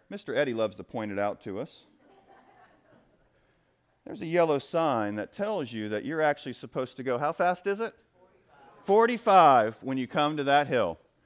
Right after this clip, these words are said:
I know you all are smiling right now. Now, if you don't see that sign, you're cruising at sixty and you're just going.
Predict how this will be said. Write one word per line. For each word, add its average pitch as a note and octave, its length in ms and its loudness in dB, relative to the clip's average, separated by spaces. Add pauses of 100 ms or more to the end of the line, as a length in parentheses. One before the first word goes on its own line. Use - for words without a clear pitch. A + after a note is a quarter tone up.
(220)
I G2+ 140 -6
know A2+ 140 -4
you B2 180 -2
all G2 120 0
are F#2 40 -6
smiling A2 440 -6
right D3 180 -2
now. F3 320 -4 (1900)
Now, G#3 140 8
if G3+ 80 0
you D4 100 4
don't C4+ 200 6
see D4+ 260 2
that G#3+ 240 8
sign, F#3 500 4 (220)
you're G3+ 180 0
cruising G#3+ 460 4
at A3+ 140 0
sixty A#3+ 500 2
and G#3 100 -2
you're B3 120 0
just A3+ 280 0
going. C4+ 400 6